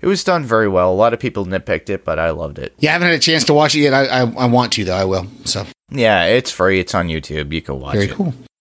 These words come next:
Speaker 1: If a lot of you guys don't know, they got the idea and a concept for that little short from one of the comics
Speaker 2: Hmm.
Speaker 1: that they put out for Jurassic Park back in the nineties, I believe so.
Speaker 2: Well, we didn't have any feedback this week, but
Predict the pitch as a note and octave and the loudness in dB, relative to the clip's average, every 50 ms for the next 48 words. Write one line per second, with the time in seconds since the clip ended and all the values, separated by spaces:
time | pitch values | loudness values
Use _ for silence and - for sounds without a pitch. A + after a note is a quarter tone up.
0 | _ _ - - G#2+ G#2 F2+ - - - - - A2 G#2+ G2+ G2+ G2 F#2 F2+ F2+ | _ _ -4 0 0 0 0 -2 -6 -12 -6 -2 0 2 2 2 2 2 0 0
1 | E2+ F2+ E2 E2 E2 - - F#2+ E2+ D#2 - D#2+ E2 E2+ E2+ E2+ E2+ E2 E2 E2+ | 2 2 2 2 2 0 0 0 0 0 -2 -4 -2 0 0 0 0 0 -2 -6
2 | - - - - _ _ _ _ _ _ - E2 E2+ - - F#2 F2+ F2+ E2+ F2 | -10 -14 -20 -20 _ _ _ _ _ _ -18 -16 -10 -4 0 0 2 2 0 0
3 | G2+ F#2+ F2+ F2 F2 E2 - _ _ _ - A2 G2 F2+ E2 D#2+ D#2+ F2+ F2 F2 | 0 2 2 4 2 2 -2 _ _ _ -4 0 2 2 2 2 0 -2 -4 -2
4 | F2 E2+ D#2+ - - F#2 F2+ F2+ F2+ E2+ - - F2+ E2 - - - F#2+ F2+ - | -2 -4 -6 -4 -2 0 0 0 0 -2 -2 -2 -2 -2 -2 -6 -6 -4 0 0
5 | D#2+ - - G#2 F2+ F2 F2 - - G2+ F#2 F2 - - - - - G#2 G2 F2+ | 0 0 -2 -4 -4 -4 -4 -4 -2 -2 0 -2 -2 -4 -8 -4 -4 -2 -2 -2
6 | F2 F2 D#2+ D2 - - - - E2+ D#2 D2+ C#2 A#1+ - - - - - - _ | -2 -2 -4 -4 -6 -8 -8 -4 -2 -2 -2 -4 -8 -10 -10 -10 -10 -10 -12 _
7 | _ - - B3+ A3 C3 - - - _ _ _ - - - D#2 - - E2+ - | _ -2 2 2 2 2 0 -6 -18 _ _ _ -4 -2 -2 0 0 -2 -4 -2
8 | G#2 F#2 E2+ D#2+ D2+ D2+ - - - F#2+ F2 F#2+ E2+ E2+ E2+ E2+ - - - D2 | 0 2 2 4 2 2 0 -2 -6 -4 0 2 2 2 2 2 0 -4 -8 -10
9 | - - - D2+ C#2+ C#2+ - - - - _ _ _ - E2 D#2+ D#2 - - F2 | -8 -4 -2 -2 -2 -2 -6 -10 -18 -20 _ _ _ -2 -2 -2 -2 -4 -6 -6
10 | D#2+ D#2 D2+ D2+ D#2 D#2 D#2 D2+ D2 D2 C2 B1+ B1+ B1 - - - C#2 - D2+ | -6 -6 -6 -8 -8 -8 -8 -10 -10 -12 -12 -14 -14 -14 -12 -12 -12 -10 -10 -8
11 | D2+ C2+ C2+ - - - - C#2 B1+ A#1 - - - E3 G3 G3 F3 E3+ D#3 F3 | -8 -8 -8 -8 -10 -10 -8 -8 -10 -10 -6 0 2 2 2 2 2 2 2 2
12 | G#3 G#3+ G3 G3 G3 G3 F#3+ F3 C3+ - F#3 F#3+ F#3 F3+ F3+ F3 E3+ - - E3+ | 2 2 2 0 0 0 0 -2 0 0 -2 0 2 2 2 0 0 0 0 0
13 | D#3+ - - D#3 E3+ G3 G#3+ C3 - - C3+ - | 0 0 0 0 -2 -2 -4 -4 -2 0 0 0